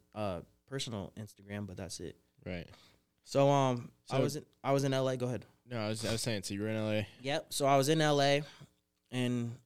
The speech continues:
Speaker 1: I put the cameras down. And I went full-time, the Wrangler mode. That's what I was at the time. And then I came up with Nick the Wrangler later. Um, the last music video we ever did was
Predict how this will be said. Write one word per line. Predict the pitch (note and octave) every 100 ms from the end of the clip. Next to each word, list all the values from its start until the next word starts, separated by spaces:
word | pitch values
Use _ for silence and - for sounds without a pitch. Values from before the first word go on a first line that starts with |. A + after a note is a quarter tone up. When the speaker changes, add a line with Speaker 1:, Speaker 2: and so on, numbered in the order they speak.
| _ _ _ _ -
Speaker 1:
I | A2+ -
put | -
the | -
cameras | C3 B2 B2
down. | A#2 A#2 A#2 A#2+ _ _
And | G#2+
I | G#2+
went | G#2+ -
full-time, | - A2+ A2 A2 G2+ G2+ G#2 _ _ _ _ _ _ -
the | D#3
Wrangler | D3+ A#2+ G#2+ G2 G2
mode. | G2 F#2
That's | A2 -
what | G#2+
I |
was | G2+ G#2 G2
at | -
the |
time. | - A2+ A2 G#2
And | G#2
then | G#2
I |
came | G2 G#2+
up | G2
with | G2
Nick | G#2+ G#2
the | F#2
Wrangler | G2 F#2+ F#2
later. | G2 G#2 G2 _ _ _ _ _ _ _ _ -
Um, | B2 A#2+ A2 F#2+ G2 _ _ _ _ _ _ _ _ _ _ _ _ -
the | B2+
last | C3+ C#3+ -
music | C#3 C#3
video | B2+ B2+ C3
we | B2 A#2+
ever | A#2
did | A2+ A2 A#2+
was | B2+ G#2 F#2+ G2+